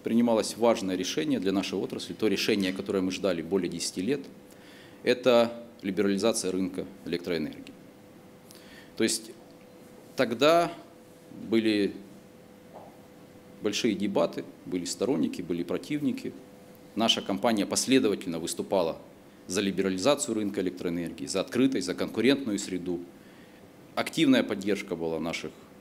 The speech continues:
э, европейских партнеров, проектных офисов, которые готовили эту реформу. И в итоге в первое, первого июля две тысячи девятнадцатого года мы перешли к новой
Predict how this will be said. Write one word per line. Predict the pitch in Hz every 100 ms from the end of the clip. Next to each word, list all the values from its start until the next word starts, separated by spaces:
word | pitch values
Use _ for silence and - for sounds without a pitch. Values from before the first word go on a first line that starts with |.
| -
э, | - - - - -
европейских | 87 95 123 151 - 110
партнеров, | - - 104 92 85 - - - - - - - - - - - - -
проектных | 110 139 139 113
офисов, | - - - 78
которые | - 82
готовили | 85 87 139 117 95
эту | 90 85
реформу. | - - 78 - - - - - - - - - - - - -
И | -
в | 147
итоге | 208 147
в | 139
первое, | 160 160 139
первого | 131 151 135 117
июля | 120 139 113
две | - 107
тысячи | 110 -
девятнадцатого | 104 104 110 - 110
года | 110 165 110
мы | 98
перешли | 95 95 131
к | 113
новой | 101 98